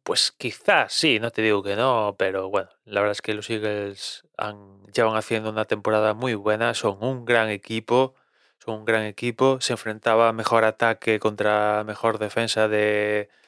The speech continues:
de la liga y, pues, eh, los Eagles la parte de mejor defen-, de mejor ataque cumplió y aquí en este partido la defensa estuvo a la altura de, de,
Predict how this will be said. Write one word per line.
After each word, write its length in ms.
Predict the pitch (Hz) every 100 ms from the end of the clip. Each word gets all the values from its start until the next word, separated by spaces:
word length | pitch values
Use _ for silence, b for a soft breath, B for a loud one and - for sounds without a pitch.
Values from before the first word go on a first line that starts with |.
| b
de 100 | 110
la 100 | 107
liga 440 | 110 131 135 143 139
y, 440 | 101 95 92 92 -
pues, 640 | - - - - - - -
eh, 460 | 101 98 95 95 - B B B B B B _ _ _ _
los 220 | 107 107
Eagles 360 | 113 107 104 104
la 180 | 104 -
parte 320 | 107 107 104
de 100 | 104
mejor 260 | 104 113
defen-, 360 | 107 104 110 113
de 140 | - 104
mejor 800 | 104 - 107 107 104 104 104 101
ataque 480 | 101 117 110 92 -
cumplió 600 | - 101 104 117 123 135 139 b b b _
y 100 | 120
aquí 260 | 110 - 110
en 100 | 110
este 180 | 107 113
partido 400 | 107 107 107 107
la 80 | 104
defensa 480 | 104 104 104 113 - _ _
estuvo 320 | - - 101
a 120 | 101
la 40 | 98
altura 380 | 95 104 98 95
de, 400 | 95 95 95 - b b b _
de, 920 | 117 101 98 95 92 92 90 90 90